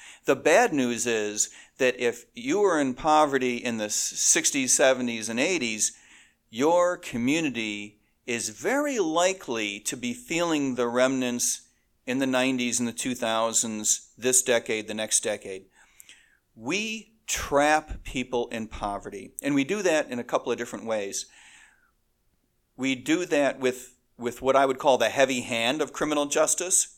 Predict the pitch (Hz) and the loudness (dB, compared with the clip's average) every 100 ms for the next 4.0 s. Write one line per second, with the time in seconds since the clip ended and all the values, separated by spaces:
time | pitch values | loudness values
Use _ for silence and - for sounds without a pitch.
0 | _ - - - _ _ _ - 139 202 | _ -20 -20 -20 _ _ _ -8 -4 -4
1 | 202 - 165 180 143 113 104 104 101 - | -4 0 2 4 4 4 2 0 -2 -4
2 | - _ _ _ - - 104 95 95 - | -6 _ _ _ -12 -8 -6 -8 -8 -8
3 | 131 120 113 120 120 117 117 113 107 | -4 -2 0 0 0 0 -2 -6 -12